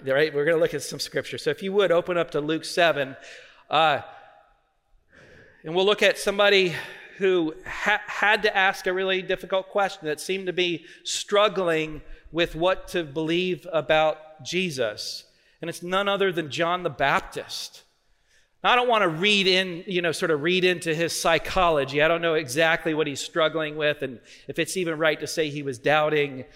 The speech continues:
his faith in Jesus or whatever, but he certainly had a question that seemed to be bothering him, right? Luke chapter seven, verse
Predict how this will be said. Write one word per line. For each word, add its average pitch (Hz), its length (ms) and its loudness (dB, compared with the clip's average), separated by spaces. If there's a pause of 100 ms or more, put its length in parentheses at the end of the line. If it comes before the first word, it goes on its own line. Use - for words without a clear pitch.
(260)
his 143 160 -4
faith 165 260 0
in 147 80 -4
Jesus 190 380 -2
or 175 60 -2
whatever, 160 320 0
but 143 120 -12
he 156 60 -8
certainly 202 520 -2
had 180 200 2
a 156 60 0
question 180 580 -2
that 160 160 -6
seemed 175 320 -8
to 156 260 -2 (480)
be 165 120 -2
bothering 147 760 0
him, 120 420 -8
right? 151 240 0
Luke 175 380 0 (260)
chapter 165 460 0
seven, 151 600 0
verse 160 460 0